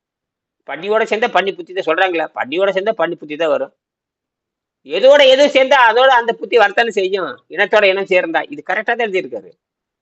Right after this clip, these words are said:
தண்ணி, ம், தண்ணி மேல இருந்து கீழே வருது, எந்த மண்ணு நெ-, எந்த மண்ணுல விழுகுதோ அந்த நிறம் பெற்றுக்கொள்கிறது. சிகப்பா இருந்த சிகப்பு,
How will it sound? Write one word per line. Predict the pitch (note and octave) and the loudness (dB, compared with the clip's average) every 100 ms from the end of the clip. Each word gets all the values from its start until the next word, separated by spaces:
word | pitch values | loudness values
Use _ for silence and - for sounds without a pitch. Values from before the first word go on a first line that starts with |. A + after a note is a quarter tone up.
| _ _ _ _ _ _ _ _ _ _ _ | _ _ _ _ _ _ _ _ _ _ _
தண்ணி, | D3+ G3 A#3+ F#3 | -10 -6 -4 -4
ம், | C#3 B2+ - | -6 -10 -8
தண்ணி | D3+ F#3 A3+ | -6 -4 -4
மேல | F#3 F#3+ | -2 0
இருந்து | G#3 G3+ | -2 -4
கீழே | - F#3+ | -4 0
வருது, | E3+ B2 G#2+ C#3+ E3+ _ _ _ | 0 -2 -6 -8 -10 _ _ _
எந்த | C3+ F3 G#3+ A#3 | -16 -14 -2 0
மண்ணு | F#3 G3+ A3+ | 0 0 -2
நெ-, | G#3 F#3 F#3+ | 0 0 0
எந்த | C#3 F3+ G#3 | -2 -4 -2
மண்ணுல | G3 F#3 A3+ A3+ | -2 -2 0 0
விழுகுதோ | F#3+ F#3+ B3+ | 0 0 2
அந்த | A3 G#3 | 0 -2
நிறம் | G3 A3+ | -2 -2
பெற்றுக்கொள்கிறது. | G3+ G3 F#3+ F#3+ F3 F3 G3 - _ _ _ _ _ _ _ _ _ _ _ - | -2 -4 -6 -8 -6 -8 -8 -12 _ _ _ _ _ _ _ _ _ _ _ -4
சிகப்பா | F3 E3+ E3+ | -2 0 -2
இருந்த | E3 | -2
சிகப்பு, | E3+ G3 G#3+ G#3 | -2 0 0 -2